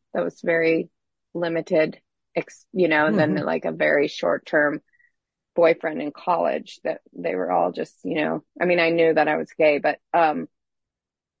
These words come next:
Speaker 1: I think having a girlfriend at first was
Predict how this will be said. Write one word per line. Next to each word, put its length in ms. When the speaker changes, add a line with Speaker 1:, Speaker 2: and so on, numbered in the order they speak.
Speaker 1:
I 120
think 260
having 320
a 100
girlfriend 540
at 180
first 300
was 320